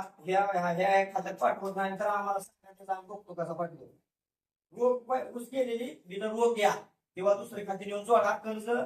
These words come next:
कोणी, कर्ज कोणी ऊसाच्या पैशात कटवू देऊ नका, रोख पैसे ऊसात घ्या. मग कुठल्या कारखान्यात जाऊ द्या, ते जर चेअरमन भाई एवढी म्हणला, "आणि, आणि आम्हाला तसं पाठवलं तर आम्हाला सांगा, आम्ही देतो."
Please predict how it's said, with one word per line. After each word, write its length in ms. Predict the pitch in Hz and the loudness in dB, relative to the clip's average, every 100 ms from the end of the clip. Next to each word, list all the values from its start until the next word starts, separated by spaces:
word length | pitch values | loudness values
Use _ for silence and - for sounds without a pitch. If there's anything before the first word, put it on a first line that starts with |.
| - _ - | -6 _ -4
कोणी, 420 | 240 262 262 123 123 | 0 2 0 0 -4
कर्ज 440 | - 240 269 269 | 0 4 4 2
कोणी 220 | 277 285 | -4 -2
ऊसाच्या 400 | 285 277 269 285 | -2 -2 0 2
पैशात 220 | 285 277 254 254 | 2 2 0 2
कटवू 220 | - 214 | 0 -2
देऊ 140 | 202 | -4
नका, 240 | 165 151 - _ _ _ _ | -2 -4 -8 _ _ _ _
रोख 280 | 156 - - | -6 -6 2
पैसे 260 | 247 - 208 | 2 2 -4
ऊसात 260 | 202 196 | -2 -2
घ्या. 280 | 180 160 - - _ _ _ _ | -2 -6 -10 -12 _ _ _ _
मग 160 | 180 180 | -8 -8
कुठल्या 260 | 277 247 | -4 -2
कारखान्यात 460 | 247 285 254 247 254 | 0 -2 -2 0 0
जाऊ 260 | 254 262 | 4 4
द्या, 220 | 254 262 247 - _ _ | 6 4 4 -2 _ _
ते 100 | 254 | 0
जर 180 | 262 277 | 4 4
चेअरमन 500 | 302 302 254 254 233 | 10 10 10 2 2
भाई 260 | 254 247 226 - | 2 2 0 -6
एवढी 300 | 247 262 240 | -4 -2 0
म्हणला, 360 | 254 254 233 233 - - _ - | 0 2 4 4 2 -16 _ -10
"आणि, 140 | 170 | -2
आणि 140 | 208 208 | 2 4
आम्हाला 440 | 214 214 208 208 | 4 4 0 -2
तसं 100 | - | 2
पाठवलं 320 | 240 226 208 | 2 2 0
तर 80 | 220 | 0
आम्हाला 340 | 214 202 190 | 0 0 -4
सांगा, 260 | 190 226 214 | -2 -2 2
आम्ही 200 | 208 196 | 2 2
देतो." 340 | 175 160 170 | -6 -8 -10